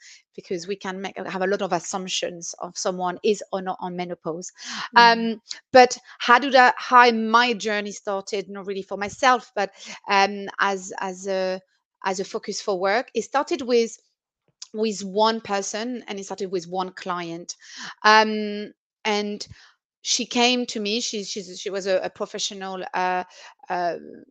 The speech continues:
Speaker 1: you know, female leader and, uh, very on top of her career. And she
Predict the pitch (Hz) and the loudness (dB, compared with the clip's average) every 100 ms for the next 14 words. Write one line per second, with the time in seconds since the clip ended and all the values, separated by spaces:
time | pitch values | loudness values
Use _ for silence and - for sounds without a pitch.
0 | _ - 185 - 196 - 214 202 196 190 | _ -14 -12 -12 -14 -12 -6 0 2 2
1 | 208 214 233 240 240 196 190 185 180 180 | 0 4 4 6 2 0 -4 -2 -2 -2
2 | - 202 185 185 202 - 175 185 - 185 | -4 -2 -2 -4 -6 -4 -4 -4 -2 0
3 | 190 220 233 - - - - 220 226 - | 4 4 2 -2 -20 -20 -6 -2 0 0
4 | 262 269 277 285 | -2 -2 -2 -2